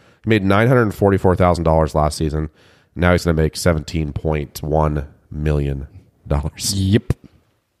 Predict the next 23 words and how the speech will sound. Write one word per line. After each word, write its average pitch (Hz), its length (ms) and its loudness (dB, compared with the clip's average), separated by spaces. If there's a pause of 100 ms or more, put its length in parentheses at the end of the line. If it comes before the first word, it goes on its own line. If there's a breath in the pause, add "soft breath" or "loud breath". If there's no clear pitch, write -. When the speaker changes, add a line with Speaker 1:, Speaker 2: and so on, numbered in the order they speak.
(680 soft breath)
Speaker 1:
That's 92 260 -2
Speaker 2:
I'd 117 60 4
Speaker 1:
a 113 60 0
Speaker 2:
be 120 60 4
Speaker 1:
little 120 120 4
Speaker 2:
re-, 123 80 0
Speaker 1:
bit 120 60 0
of 131 60 0
a 147 40 0
Speaker 2:
I, - 20 0
Speaker 1:
raise. 90 260 0
Speaker 2:
I'd 113 100 -2
Speaker 1:
of 104 60 0
Speaker 2:
be 131 40 0
Speaker 1:
a 131 40 2
raise. 113 280 0
Speaker 2:
retweeting 104 280 -2
that 104 160 -4
also. 95 200 -6
Speaker 1:
Yeah, 131 120 0
I'd 165 100 0
be 240 100 -4
happy. 98 320 -4